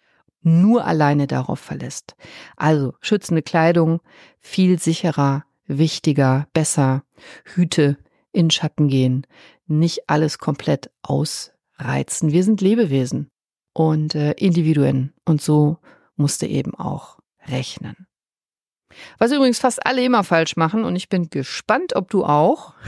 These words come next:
<laughs> ist Sonnencreme auftragen. Doch, kann man was falsch machen. Doch, die allermeisten verwenden Sonnencreme zu sparsam. Hab ich auch immer falsch gemacht. Die Folge,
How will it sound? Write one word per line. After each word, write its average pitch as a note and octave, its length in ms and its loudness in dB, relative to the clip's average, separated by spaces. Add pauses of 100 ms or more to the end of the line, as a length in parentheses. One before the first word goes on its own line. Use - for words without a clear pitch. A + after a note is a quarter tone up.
(120)
<laughs> D#3+ 160 2 (400)
ist G3 140 -2
Sonnencreme A3 440 0
auftragen. D3 540 -2
Doch, E3+ 260 2
kann E3 140 0
man D#3 80 0
was C#3+ 140 -2
falsch D3 240 -2
machen. D3+ 340 -2
Doch, F#3 280 0 (400)
die F3 80 -2
allermeisten E3 540 0
verwenden D3+ 480 2
Sonnencreme C#3 800 0
zu E3+ 280 -2
sparsam. D#3+ 760 0 (540)
Hab F3 120 0
ich - 140 -2
auch G#3+ 160 0 (120)
immer C#3 340 2
falsch - 380 -8
gemacht. C#3 320 -12
Die C#3+ 80 -8
Folge, F3 440 2